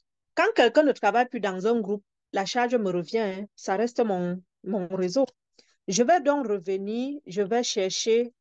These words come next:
à l'appeler, puis, euh, je vais communiquer avec elle, je vais voir comment je vais l'assister. Ensuite, je passe ici au S D. Il y a beaucoup de managers qui peuvent sortir dans cette équipe.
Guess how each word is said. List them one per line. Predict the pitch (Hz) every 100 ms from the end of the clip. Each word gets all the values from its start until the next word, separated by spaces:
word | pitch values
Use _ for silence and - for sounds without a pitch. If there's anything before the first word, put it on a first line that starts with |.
| -
à | 196
l'appeler, | 180 175 - 180 180 185 247 _ -
puis, | 220 202
euh, | 170 165
je | 180
vais | 226
communiquer | 233 190 175 175 -
avec | 190 185 196 -
elle, | 190 190
je | 180 180
vais | 220
voir | 190 190
comment | 185 170 185
je | 175
vais | 175
l'assister. | 170 160 - 151 - 165 - _ - - - - _ _ _ -
Ensuite, | 294 359 - 370 392
je | - 214
passe | 262 339 349 240
ici | 214 277 285
au | 208 -
S | 240 -
D. | 170 196 175 _ _ _ _ _ -
Il | 277
y |
a | 294
beaucoup | 190 285 285 381
de | 254
managers | 220 208 208 240 254
qui | 277
peuvent | 226 214
sortir | 220 180 156 208
dans | 180 170
cette | - 190
équipe. | 156 - 302